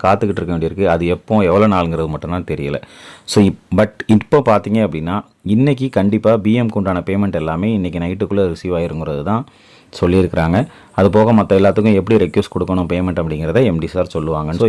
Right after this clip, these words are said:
எம் டி சார் வீடியோ இன்னைக்கு நைட்டு கண்டிப்பா வரும்னு நினைக்கிறேன். என்ன சொல்றாங்கங்கிறத பார்ப்போம்.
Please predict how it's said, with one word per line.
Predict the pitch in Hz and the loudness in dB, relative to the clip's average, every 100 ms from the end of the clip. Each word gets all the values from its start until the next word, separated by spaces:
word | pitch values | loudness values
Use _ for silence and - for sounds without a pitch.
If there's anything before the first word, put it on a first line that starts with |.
| 101 | 2
எம் | 104 | 0
டி | 110 | -2
சார் | 113 98 | -4 -4
வீடியோ | 95 110 | -6 -6
இன்னைக்கு | 107 95 92 | -6 -6 -8
நைட்டு | 95 101 | -10 -8
கண்டிப்பா | 87 85 104 90 | -10 -8 -6 -6
வரும்னு | 85 92 85 | -6 -8 -10
நினைக்கிறேன். | 76 87 131 | -10 -10 -8
என்ன | 92 95 | -8 -8
சொல்றாங்கங்கிறத | 87 85 85 78 78 87 - | -8 -8 -8 -10 -12 -12 -12
பார்ப்போம். | 76 90 | -14 -14